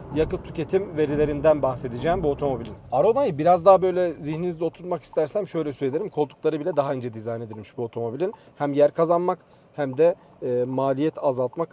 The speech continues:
açısından. Yani grubun maliyet azaltmak için uğraştığı bir otomobil bu otomobil. Bunu bilerek satın almak lazım. Ama tabii maliyeti de zaten düşük olan bir otomobil. Bu fiyata bu grubun başka otomobillerini bu donanımla alamıyorsunuz.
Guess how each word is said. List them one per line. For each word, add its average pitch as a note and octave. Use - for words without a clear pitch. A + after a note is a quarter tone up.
açısından. C#3+
Yani F3
grubun F#3
maliyet G#3+
azaltmak F3
için F#3+
uğraştığı D#3
bir E3
otomobil E3
bu B2
otomobil. D3
Bunu D#3
bilerek D3+
satın C#3+
almak C3
lazım. C3
Ama D3+
tabii C3
maliyeti B2+
de C#3+
zaten D3
düşük C#3+
olan A#2
bir A2+
otomobil. B2+
Bu D#3
fiyata C#3+
bu D3+
grubun D3+
başka D3+
otomobillerini D3
bu F3
donanımla D3+
alamıyorsunuz. B2+